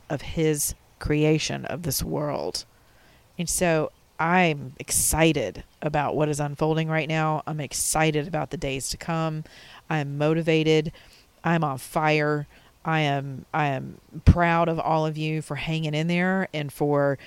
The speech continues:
and I see some of you hanging on by your fingernails. I get it. Me too some days. But I'm proud of you for not giving up, for still being here, for still keeping the hope, even a shred of it.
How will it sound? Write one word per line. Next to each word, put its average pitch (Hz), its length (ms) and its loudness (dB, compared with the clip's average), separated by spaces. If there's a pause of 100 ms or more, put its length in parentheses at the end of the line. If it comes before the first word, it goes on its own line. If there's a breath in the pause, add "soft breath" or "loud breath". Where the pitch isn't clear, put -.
(280 loud breath)
and 156 100 -2
I 170 120 2
see 196 240 2
some 196 160 6
of 180 100 4
you 165 140 4
hanging 165 260 4
on 165 240 4
by 156 120 6
your 147 120 2
fingernails. 151 580 -2
I 151 140 -2
get 156 220 2
it. 135 180 -2
Me 165 200 -2
too 160 260 0
some 135 240 -4
days. - 440 -6 (320 loud breath)
But 143 300 2 (160)
I'm 151 160 -2
proud 180 300 2
of 147 100 -2
you 147 140 -4
for - 120 -8
not 151 280 0
giving 147 260 0
up, 127 180 -2
for - 120 -10
still 185 360 2
being 147 340 -2
here, 135 260 -4
for - 160 -8
still 170 400 2
keeping 160 340 -4
the 147 100 -4
hope, 135 360 -4
even 160 220 -4
a 139 60 -4
shred 170 480 0
of - 140 -2
it. - 220 -10